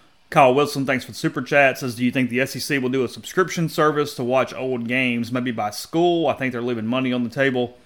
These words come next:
If you have a library of that somewhere, I, I don't know why they would do that. Do I think there's some huge market for it? No, but,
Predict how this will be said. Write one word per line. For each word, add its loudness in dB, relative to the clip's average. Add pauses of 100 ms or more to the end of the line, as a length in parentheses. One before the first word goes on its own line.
(560)
If -2
you 8
have 12
a 10
library 6
of -2
that 2
somewhere, 2
I, 8
I -4
don't 2
know 2
why 6
they 6
would 0
do 0
that. -4
Do 2
I 6
think 0
there's 0
some 0
huge 0
market 0
for 2
it? -2
No, -2 (100)
but, 0